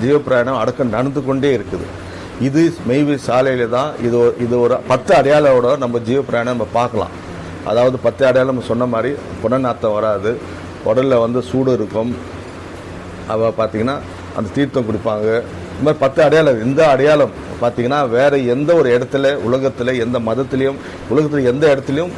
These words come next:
இது சாத்தியம் இல்லை. அதுக்கு வந்து நிறைய சாட்சி நம்ம வந்து இருக்குது. So இதுதான் ஒரு முக்கியமான அடையாளம் நம்ம மெய்வி சாலையில இருக்குது. அதாவது நம்ம ஜீவ பிரயாணம்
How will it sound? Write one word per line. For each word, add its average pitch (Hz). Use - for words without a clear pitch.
இது 123
சாத்தியம் 123
இல்லை. 143
அதுக்கு 110
வந்து 123
நிறைய 135
சாட்சி 139
நம்ம 120
வந்து 120
இருக்குது. 113
So 156
இதுதான் 139
ஒரு 165
முக்கியமான 160
அடையாளம் 123
நம்ம 117
மெய்வி 123
சாலையில 110
இருக்குது. 110
அதாவது 113
நம்ம 113
ஜீவ 120
பிரயாணம் 113